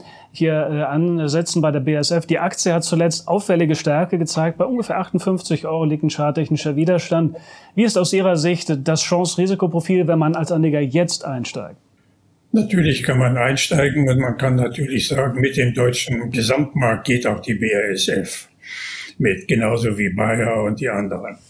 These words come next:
Speaker 2: Die deutsche Chemie steht in einer Situation, wo ein dringender Umbau nötig wird. Bayer hat es frühzeitig versucht, leider ist die Sache mit Monsanto daneben gegangen und jetzt liegen sie erstmal auf dem Bauch.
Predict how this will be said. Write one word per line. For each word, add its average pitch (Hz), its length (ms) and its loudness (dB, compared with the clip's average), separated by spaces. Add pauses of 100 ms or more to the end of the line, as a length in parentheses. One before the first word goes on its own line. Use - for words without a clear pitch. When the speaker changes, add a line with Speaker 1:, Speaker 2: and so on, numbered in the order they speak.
Speaker 2:
Die 147 120 -2
deutsche 170 380 2
Chemie 147 680 2
steht - 360 -6
in 123 120 -6
einer 120 260 -2
Situation, 139 1000 -2 (540)
wo 147 160 -2
ein 113 240 -2
dringender 139 600 0
Umbau 123 420 0
nötig 98 540 -2
wird. - 360 -12 (800)
Bayer 165 280 2
hat 127 200 0
es 120 140 0
frühzeitig 147 580 -2
versucht, 139 540 0
leider 123 300 0
ist 120 180 -4
die - 60 0
Sache 120 300 0
mit 120 200 -6
Monsanto 127 500 -2
daneben 120 400 0
gegangen 123 480 2
und 110 80 -6
jetzt 113 260 -6
liegen 120 240 0
sie 117 100 0
erstmal 110 340 -2
auf 104 140 0
dem 120 120 -2
Bauch. - 360 -4